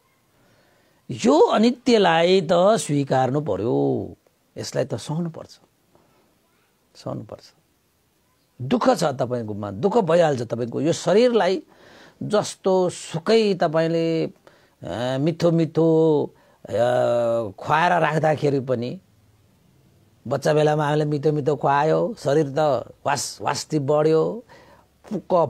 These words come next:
पुक्क, होइन, शरीर त हिष्टपुष्ट भएर आए जस्तो हो। अहिले पनि त्यसरी चाहिँ धन छ, सम्पत्ति छ, खान पाइरहेकै छ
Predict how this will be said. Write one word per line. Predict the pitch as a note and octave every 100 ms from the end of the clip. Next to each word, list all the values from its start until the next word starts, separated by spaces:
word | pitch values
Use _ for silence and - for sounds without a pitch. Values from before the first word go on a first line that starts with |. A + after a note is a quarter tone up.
| -
पुक्क, | F3 -
होइन, | E3 E3 D3 B2+ A3 C4+ E3
शरीर | C3+ C#3 D#3 D#3 -
त |
हिष्टपुष्ट | D#3+ C3+ G#2+ A#2+ - C#3+ D#3+ -
भएर | D3 A#2 C3
आए | D3 C#3 D#3
जस्तो | C#3+ C#3+ - C3+
हो। | D#2+ C#3+ D3+ _ _ _ _ _ _ _ -
अहिले | G3+ C#4 D4+
पनि | D4+ D#4
त्यसरी | D4+ C4 G3+ B3 B3+
चाहिँ | B3 A#3+
धन | C#3+ F3+
छ, | G3+ F#3
सम्पत्ति | G#3+ G#3 F#3+ G3 G3 F#3+ F#3+
छ, | -
खान | F3+ F3+ - E3+ F#3+ F#3+
पाइरहेकै | F3+ F#3 F3+ F3 F3+
छ | E3